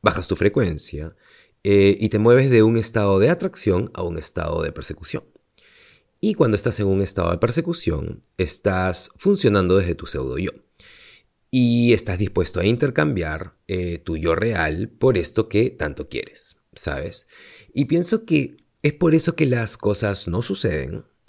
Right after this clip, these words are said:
Eh, y es algo bueno que no sucedan.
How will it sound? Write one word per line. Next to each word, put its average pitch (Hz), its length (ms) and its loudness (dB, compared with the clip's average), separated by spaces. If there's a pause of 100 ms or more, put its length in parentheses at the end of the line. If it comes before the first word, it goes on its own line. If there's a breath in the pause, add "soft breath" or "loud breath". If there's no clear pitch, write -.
Eh, 92 520 -4 (340)
y 190 100 -2
es 208 100 2
algo 208 180 4
bueno 101 260 4
que 87 100 -4
no 76 100 -4
sucedan. - 540 -8